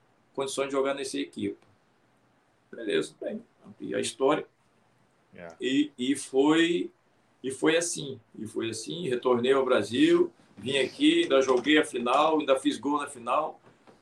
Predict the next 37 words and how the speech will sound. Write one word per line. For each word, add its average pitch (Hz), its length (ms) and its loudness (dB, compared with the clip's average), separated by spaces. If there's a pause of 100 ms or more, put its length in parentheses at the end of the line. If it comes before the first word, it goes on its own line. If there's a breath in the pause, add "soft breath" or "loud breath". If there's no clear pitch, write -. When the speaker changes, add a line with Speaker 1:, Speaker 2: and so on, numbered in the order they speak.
Speaker 1:
e - 60 -10
depois 147 340 4
no 147 80 -4
outro 151 300 2
ano 156 140 0
voltei 151 360 2
pro 151 200 -2
Rio 139 180 2
Ave. 101 220 0 (120)
Só 156 240 -2
que 104 280 -6
cheguei 156 320 0
no 165 100 -4
Rio 143 240 0
Ave, 156 380 -2 (880)
é, 127 500 6
as 120 160 2
informações 151 560 4
eram 180 140 8
a - 60 2
mesma, 139 460 2 (300)
e 131 100 2
o 135 60 2
treinador 151 420 8
era, 151 220 4
o 147 60 6
treinador 156 340 2
ainda 175 140 6
era 180 100 6
brasileiro, 180 540 4
ele 156 100 4
não 156 80 -4
me 165 60 -6
conhecia, 147 580 0
o - 40 -6
treinador 117 420 -2
era, 123 460 -4